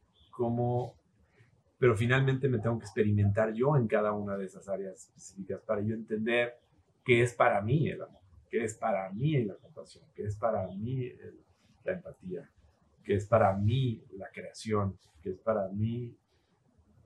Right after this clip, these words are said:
todo esto que estamos viviendo en este, en este mundo. Entonces, cuando para mí ha sido ese descubrirme, porque no lo tenía claro, no tenía ni idea. Y entonces cuando yo empiezo a entender qué es el amor para mí,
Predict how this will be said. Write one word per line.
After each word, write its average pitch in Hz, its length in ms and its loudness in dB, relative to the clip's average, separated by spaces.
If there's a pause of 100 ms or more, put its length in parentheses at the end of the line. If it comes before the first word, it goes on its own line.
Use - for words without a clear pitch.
(140)
todo 120 240 -4
esto 143 240 -4
que 107 60 -8
estamos 101 360 0
viviendo 98 360 -6
en 92 80 -10
este, - 360 -10
en 95 80 -10
este 90 280 -18 (100)
mundo. 120 200 -10
Entonces, 113 360 -12
cuando 110 500 0 (160)
para 110 280 6
mí 135 180 4
ha 139 80 10
sido 127 320 2
ese 127 320 0 (400)
descubrirme, 139 1500 8 (1200)
porque 107 280 2
no 107 160 8
lo 131 100 0
tenía 104 320 -4
claro, - 320 -4
no 95 120 -12
tenía 113 340 -6
ni 117 360 0
idea. 127 380 -4 (140)
Y 113 80 -4
entonces 123 320 2
cuando 113 240 4
yo 117 140 4
empiezo 127 280 0
a 131 40 2
entender 127 540 2
qué 110 100 0
es 107 160 0
el 107 100 -4
amor 104 320 -4
para 139 220 6
mí, 151 240 -2